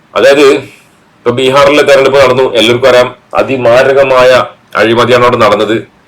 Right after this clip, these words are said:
അങ്ങനെ അവിടുത്തെ അസംബ്ലിയിൽ പിന്നെ സത്യപ്രതിജ്ഞ ചെയ്യാണ്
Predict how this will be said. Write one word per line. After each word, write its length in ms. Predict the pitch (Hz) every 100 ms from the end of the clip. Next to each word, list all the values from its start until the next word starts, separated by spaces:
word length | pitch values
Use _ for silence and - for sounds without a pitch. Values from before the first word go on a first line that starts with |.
| _ _ _ _ _ _ _ _ _ -
അങ്ങനെ 220 | 101 117
അവിടുത്തെ 540 | 117 117 117 123 - - _ _ _ _ _ _ _ - 107
അസംബ്ലിയിൽ 720 | 113 120 120 135 131 117 - - _ _ _ _ _ _ _ _ _ _ _ _ _ _ -
പിന്നെ 180 | 104 101
സത്യപ്രതിജ്ഞ 520 | - - 120 123 127
ചെയ്യാണ് 380 | 123 110 85